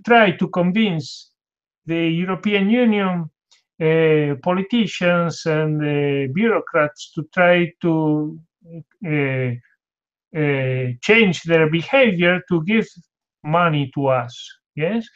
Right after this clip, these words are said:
And this is communication too, yes?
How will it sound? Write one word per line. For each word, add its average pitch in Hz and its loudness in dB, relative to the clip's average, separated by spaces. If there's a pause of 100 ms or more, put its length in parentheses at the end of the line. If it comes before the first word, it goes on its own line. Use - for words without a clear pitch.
(440)
And 190 2
this 226 0
is 175 -2
communication 156 0
too, 123 -8 (340)
yes? 226 -4